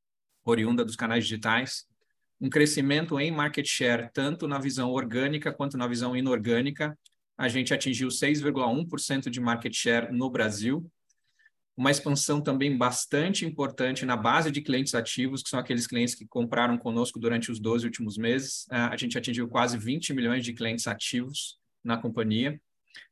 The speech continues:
E um marco super importante também, que é atingir o break-even operacional da Extra Farma.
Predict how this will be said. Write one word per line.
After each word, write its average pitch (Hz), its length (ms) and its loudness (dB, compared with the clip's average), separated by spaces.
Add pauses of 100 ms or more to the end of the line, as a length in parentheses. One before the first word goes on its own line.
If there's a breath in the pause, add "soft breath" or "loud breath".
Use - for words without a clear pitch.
(160)
E 147 160 0
um 180 80 -2
marco 165 320 2
super 175 360 0
importante 147 500 -2
também, 127 380 2
que 147 120 -2
é 131 100 4
atingir 135 640 2
o 127 100 -2
break-even 131 420 -2
operacional 120 560 0
da 113 120 2
Extra 113 220 -2
Farma. 131 500 0